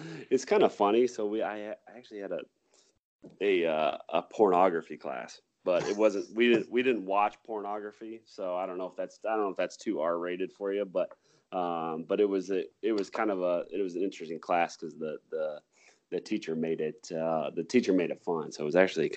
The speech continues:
it was actually, uh, um, one of the fun, most fun classes I'd, I'd ever been in. So, um, I would say the, a pornography class, but I mean, we didn't watch, we didn't watch it in there,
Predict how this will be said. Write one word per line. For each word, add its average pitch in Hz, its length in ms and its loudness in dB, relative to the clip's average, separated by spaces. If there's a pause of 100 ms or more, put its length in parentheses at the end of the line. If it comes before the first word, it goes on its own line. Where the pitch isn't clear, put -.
(120)
it 92 100 4
was 80 180 2
actually, 80 440 0
uh, 76 240 -10 (720)
um, 76 440 0 (280)
one 95 200 6
of 82 60 2
the 80 200 2 (160)
fun, 87 340 2
most 90 280 4
fun 90 200 6
classes 78 440 0
I'd, 76 200 -4 (280)
I'd 78 160 -4
ever 76 180 -6
been 76 240 -10
in. 76 240 -10
So, 73 360 0 (360)
um, 78 300 0
I 85 100 8
would 87 120 2
say 85 140 -4
the, 80 220 -6
a 82 60 -8
pornography 76 640 -6
class, 71 420 -8
but 90 320 6 (160)
I 87 80 2
mean, 78 240 2
we 90 120 6
didn't 85 220 4
watch, 82 320 4 (300)
we 117 120 8
didn't 98 220 6
watch 98 200 6 (100)
it 120 140 -4
in - 100 -4 (200)
there, 160 120 0